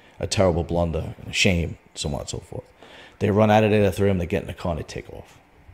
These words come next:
Well, Spiro hears about this, and he's, like, really coming down on them, like, "You guys gotta be more careful. This is ridiculous. You can't let this happen. You know, we're not supposed to be killing innocent people." It's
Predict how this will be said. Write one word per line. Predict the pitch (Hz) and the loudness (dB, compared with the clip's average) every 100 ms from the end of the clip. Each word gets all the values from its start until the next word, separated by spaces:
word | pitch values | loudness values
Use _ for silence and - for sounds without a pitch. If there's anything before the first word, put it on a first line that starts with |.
| _ _ _ _ _ _ _ _ _ _ _ _ _ _ | _ _ _ _ _ _ _ _ _ _ _ _ _ _
Well, | 110 | -4
Spiro | - 147 151 131 | 0 6 10 10
hears | 107 95 | 10 6
about | 95 101 92 | 6 4 6
this, | 98 - | 0 0
and | 87 | -4
he's, | 85 104 90 | -2 -2 0
like, | 92 - | 0 2
really | 98 92 | 2 2
coming | 90 90 85 | 2 -2 -2
down | 80 69 | -2 -2
on | 69 | -6
them, | - | -10
like, | 55 - | -12 -10
"You | 87 | -8
guys | 85 82 | -6 -8
gotta | - 80 | -6 -8
be | 80 | -8
more | 76 - | -12 -12
careful. | - - - - | -8 -8 -8 -8
This | 85 | -8
is | 76 67 | -10 -10
ridiculous. | 67 78 - 57 - | -10 -10 -8 -10 -8
You | 85 | -6
can't | - 60 | -6 -6
let | 73 | -6
this | 73 - | -8 -8
happen. | 65 - 73 | -8 -8 -8
You | 82 | -6
know, | 82 | -4
we're | 95 | -2
not | 95 92 | -2 -4
supposed | - 82 | -6 -8
to | - | -8
be | - | -12
killing | - 85 76 | -8 -6 -6
innocent | 90 - 80 | -6 -6 -6
people." | 87 73 62 | -4 -4 -8
It's | - | -10